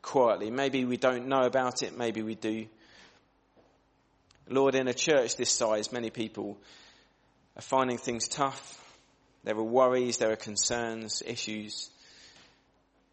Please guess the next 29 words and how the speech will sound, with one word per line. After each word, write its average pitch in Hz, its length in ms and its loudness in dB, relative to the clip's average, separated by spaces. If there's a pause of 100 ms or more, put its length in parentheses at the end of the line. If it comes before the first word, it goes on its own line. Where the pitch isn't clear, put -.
(280)
Uh, - 80 -6
Lord, 131 180 4
I 120 100 6
pray 127 460 0
that 107 140 -2
we 117 160 -2
would 110 160 -4
turn 113 300 -4
to 101 120 -8
you 101 200 -8
in 98 100 -8
these 92 180 -10
times. 92 560 -12 (2500)
Lord, 120 240 2
that 120 100 -4
you 123 140 -2
would 113 180 -4
grant 113 360 -2
us 104 160 -6
peace, - 520 -12 (1400)
that 113 100 -6
you 120 100 0
would 117 100 -2
help 127 260 0
us 113 140 0
to - 120 -14
trust - 420 -4
in 107 120 -12
you. 98 220 -14